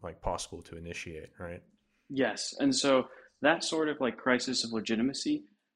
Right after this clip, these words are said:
Speaker 2: I think, is very acute right now, but I also think it's just been a characteristic of modernity from the beginning.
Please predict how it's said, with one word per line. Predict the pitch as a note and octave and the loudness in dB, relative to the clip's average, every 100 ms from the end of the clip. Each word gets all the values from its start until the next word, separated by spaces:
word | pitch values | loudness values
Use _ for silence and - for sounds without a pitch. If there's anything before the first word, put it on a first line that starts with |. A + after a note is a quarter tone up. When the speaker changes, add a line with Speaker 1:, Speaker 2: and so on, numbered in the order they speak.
| - | -2
Speaker 2:
I | A#2+ | 2
think, | C3 B2 | 2 2
is | A2+ | -2
very | G#2+ A#2 G#2+ | 4 6 6
acute | - - B2+ C3 - | -2 -2 2 2 -2
right | - A2 G#2 | -2 0 2
now, | G#2 G2+ A#2 A#2 _ _ | 2 2 2 0 _ _
but | A#2+ | 4
I | A2 | 8
also | A2 - B2 | 8 6 0
think | A2+ | 0
it's | A2+ | 0
just | A#2+ - | -2 0
been | A#2 | 0
a | |
characteristic | G#2 A2+ G#2 - G2+ - - G2+ | 2 0 0 0 -2 -2 -6 -4
of | A2 | -2
modernity | G#2 G2 G2+ G2 F#2 F#2+ | 0 2 2 2 -2 -4
from | - G2 | -2 -2
the | |
beginning. | G2 G2 G#2+ A#2 | -2 0 2 2